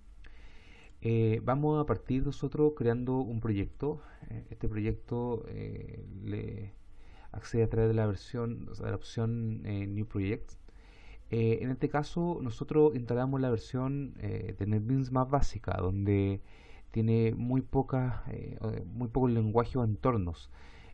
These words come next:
Eh, pueden tener muchos más, pero eso va a generar, eh, un espacio ocupado mucho más grande. Para nuestros efectos solo vamos a ocupar Java, por ende lo dejamos instalado solamente de esa forma.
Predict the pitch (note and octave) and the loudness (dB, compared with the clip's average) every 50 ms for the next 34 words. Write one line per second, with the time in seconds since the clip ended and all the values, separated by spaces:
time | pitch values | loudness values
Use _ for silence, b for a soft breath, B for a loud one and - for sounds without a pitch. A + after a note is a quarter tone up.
0 | B - A2+ G#2 G#2 G#2 G#2 G2+ G2+ G2+ G2+ - - - - - A#2 A#2 A#2+ A#2+ | B -2 2 2 4 4 4 4 2 2 0 -2 -4 -6 0 2 4 4 4 4
1 | A#2 B2 A#2 A2+ A2+ A2+ A#2+ A#2 - B2+ B2 B2 B2+ A2+ A2+ - - B2 A#2 A2+ | 2 4 4 4 4 4 2 0 0 0 2 2 2 2 2 0 0 4 6 6
2 | A2+ A2+ - - A#2+ A2+ A2 G#2+ - G#2+ G#2 G2+ G#2+ A2 A2+ A#2 B B B B | 6 6 4 2 2 2 2 2 2 0 2 4 4 4 2 2 B B B B
3 | B B B B B - G#2 G#2 G#2 G#2 G#2 G2+ - - - G#2+ G2+ - - - | B B B B B -4 -2 0 0 2 2 0 0 0 -2 0 0 0 0 -2
4 | G#2 - - A#2 - A#2 G#2+ A2+ A2 A2 A2+ A2 G#2 A2+ A2 - - A2 A2 A2 | -2 -2 -2 -2 -2 0 2 4 4 4 4 4 2 0 -2 -2 0 2 2 4
5 | A#2 A#2 G#2+ F#2+ F2+ F2+ F2+ F2+ - - - - - - - - - - - G2 | 4 4 4 4 2 0 -2 -2 -4 -8 -16 -20 -20 -20 -18 -18 -14 -8 -6 -4
6 | G2 F#2+ - - A#2+ A#2 A2+ - A#2 A2+ - A#2+ - - - A2+ A2+ A#2 A#2+ A#2+ | -4 -4 0 2 4 4 4 2 -4 -4 -6 -8 -4 -2 0 4 6 6 6 6
7 | A#2 A2+ A2 A2+ G#2+ G#2 G2+ G2+ G2+ A#2+ B2 A#2+ G#2 F#2+ F2+ F#2+ F#2 F#2 F#2+ G2 | 4 2 0 2 2 2 2 2 4 4 6 6 6 6 4 2 0 0 -2 -2
8 | G2 G2 G#2+ A2 A2+ B B B B B B B B - - - G#2 G#2 G#2 G#2+ | -2 0 -2 -2 -2 B B B B B B B B -6 -4 -2 0 0 0 -2
9 | - G#2 G2 - G2+ G2 G2 G2 G2 F#2 - - G#2 G2+ G#2+ G#2 - - G2 - | -4 -8 -6 -2 0 2 2 2 0 -2 -2 -2 0 0 0 2 2 0 -2 -2
10 | G2+ - - - - - - | -4 -8 -8 -10 -10 -12 -16